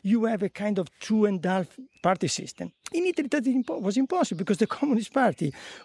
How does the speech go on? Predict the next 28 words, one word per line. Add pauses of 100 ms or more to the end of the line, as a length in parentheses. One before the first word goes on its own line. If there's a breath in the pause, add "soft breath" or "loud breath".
(100)
was
instrumental
for (460 loud breath)
bringing
Italy
back
to
democracy.
So
the
resistance
was (140)
made
basically
by
the
Communist
Party.
So
you
couldn't (500 loud breath)
put
the
Communist
Party
out
of
law.